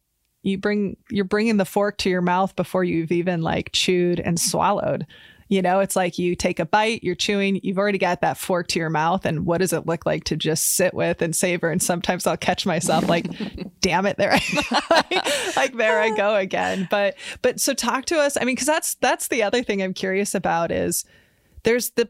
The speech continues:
Speaker 1: practice of mindfulness-based stress reduction, right? There's the practice of mindfulness, and then there's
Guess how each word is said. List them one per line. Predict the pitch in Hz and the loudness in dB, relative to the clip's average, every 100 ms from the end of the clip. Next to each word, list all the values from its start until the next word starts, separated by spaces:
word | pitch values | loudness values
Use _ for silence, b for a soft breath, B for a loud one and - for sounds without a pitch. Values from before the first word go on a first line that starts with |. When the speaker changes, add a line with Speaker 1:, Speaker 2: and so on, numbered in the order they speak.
| _ - | _ -10
Speaker 1:
practice | - 302 392 403 254 208 196 - - | -2 0 0 0 0 2 0 -2 -2
of | 208 175 | -2 -2
mindfulness-based | 175 185 175 175 - 170 160 - - - 185 180 - | -2 0 0 -4 -4 -2 -2 -4 -6 -4 -2 0 -2
stress | - 165 156 165 | -2 -2 -2 -2
reduction, | 165 - 143 - - - 190 | -2 -4 -2 -4 -4 -4 -4
right? | 185 202 220 | 0 0 0
There's | 185 180 - | -2 -2 -2
the | |
practice | - - 214 240 208 - | -2 2 0 0 -2 -2
of | 165 - _ - | -4 -6 _ -2
mindfulness, | 185 180 180 170 160 156 - | 0 0 -2 -2 -2 -2 -2
and | - 180 180 | -2 2 2
then | 196 202 196 B B | 2 2 -2 B B
there's | - 196 | 0 0